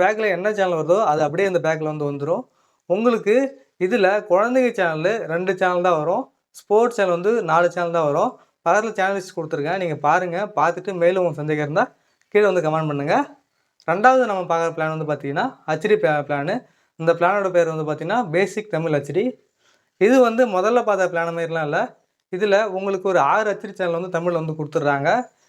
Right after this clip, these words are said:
இதுல உங்களுக்கு சில சேனல்கள் வந்து வராது. இது உங்களுக்கு ஒரு மாசத்துக்கு இருநூத்தி முப்பத்தெட்டு ரூபா வரும், ஆறு மாசத்துக்கு ஆயிரத்தி தொண்ணூத்தெட்டு ரூபா வரும், ஒரு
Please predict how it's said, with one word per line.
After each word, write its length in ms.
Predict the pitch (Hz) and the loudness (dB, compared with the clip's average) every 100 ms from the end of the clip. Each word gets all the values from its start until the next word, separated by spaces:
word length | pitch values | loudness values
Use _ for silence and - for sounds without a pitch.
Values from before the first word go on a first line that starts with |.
| _ _ - | _ _ -6
இதுல 240 | 208 240 190 233 233 - 175 | 0 4 4 2 -4 -6 -4
உங்களுக்கு 520 | 226 247 196 - 220 285 - _ _ _ _ - | 0 2 2 0 0 0 -2 _ _ _ _ 0
சில 160 | 196 185 | 0 2
சேனல்கள் 380 | 185 202 202 180 | 2 2 0 -2
வந்து 160 | 175 165 | 0 0
வராது. 360 | 151 156 151 220 262 - _ _ _ _ - 185 | 2 0 0 -2 -4 -10 _ _ _ _ -4 0
இது 100 | 240 220 | 4 2
உங்களுக்கு 300 | 190 196 196 175 | 2 0 2 2
ஒரு 100 | 185 185 | 4 2
மாசத்துக்கு 400 | 185 190 202 165 | 0 0 2 2
இருநூத்தி 320 | 165 170 165 | 0 -2 -2
முப்பத்தெட்டு 340 | 156 147 147 | -4 -4 -2
ரூபா 100 | 160 147 | 0 2
வரும், 240 | 151 233 254 _ _ _ - 139 | 2 0 -4 _ _ _ 0 2
ஆறு 160 | 196 196 | 2 0
மாசத்துக்கு 320 | 196 196 220 175 | -2 -2 0 2
ஆயிரத்தி 200 | 175 175 | 2 0
தொண்ணூத்தெட்டு 280 | 160 156 151 | -4 -6 -2
ரூபா 80 | 151 | -2
வரும், 200 | 147 202 254 _ _ _ 175 | 0 -2 -4 _ _ _ 2
ஒரு 120 | 202 | 4